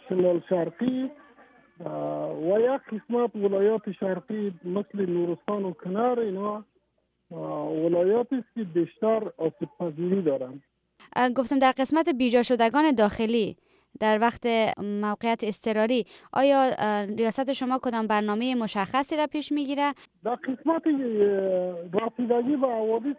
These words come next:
Speaker 1: شما می‌دانیم که ما در سطح ملی، اه، کمیته عالی دولتی مبارزه با حوادث را داریم و همچنان، اه، در سطح ولایت کمیته های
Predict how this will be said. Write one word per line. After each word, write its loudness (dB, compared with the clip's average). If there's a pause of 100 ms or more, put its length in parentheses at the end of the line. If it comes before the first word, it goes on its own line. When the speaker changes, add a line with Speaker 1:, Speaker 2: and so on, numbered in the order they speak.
Speaker 1:
شما -2
می‌دانیم 0
که -8
ما 0 (640)
در 0 (120)
سطح 0
ملی، -2 (100)
اه، -2 (100)
کمیته 0
عالی 0
دولتی 0
مبارزه 0
با 0
حوادث 0
را 2
داریم 0
و -4
همچنان، -2 (720)
اه، 0
در -4
سطح 0
ولایت 2
کمیته -4
های 0